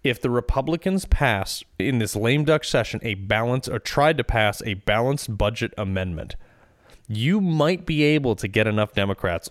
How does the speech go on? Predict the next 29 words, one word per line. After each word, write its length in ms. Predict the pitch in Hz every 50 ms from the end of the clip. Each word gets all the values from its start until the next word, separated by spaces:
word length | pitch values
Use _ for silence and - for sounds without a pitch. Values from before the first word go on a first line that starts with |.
| - -
on, 420 | 98 95 95 95 95 92 95 98 104 - - _ -
on 160 | 104 101 98
board 300 | 92 101 98 101 101 101
with 80 | 113 117
that 380 | 123 120 127 - - - - -
to, 140 | 127 113 - - _ -
to 160 | - 123 120
maybe 360 | - 131 131 147 175 196 214
not 300 | 202 185 165 135 - -
pass 420 | - - - - 131 127 131 - -
as 80 | 120
a 60 | 107 -
constitutional 680 | - - 127 120 - - - 123 110 - - 101 95
amendment, 500 | 92 92 92 95 107 127 147 175 226 - - - - - - - - _ _ -
but 200 | 113 110 110 - -
to 100 | 117 101
garner 640 | 107 110 107 113 117 127 131 127 123 123 - - - - -
major, 920 | 107 104 104 107 113 123 131 139 147 156 165 175 180 180 170 135 - 131 -
I 40 | 127
mean, 180 | 131 135 127
like, 220 | 117 120 120 - 120
they, 160 | 139 151 156
they 160 | 151 143 139
really, 320 | 139 147 156 160 156 - - - 120 -
they 160 | 135 127 147
need 160 | 185 214 226 180
to 60 | 180
stop 340 | - - - 160 165 165 -
running 440 | 127 113 113 117 127 127 127 127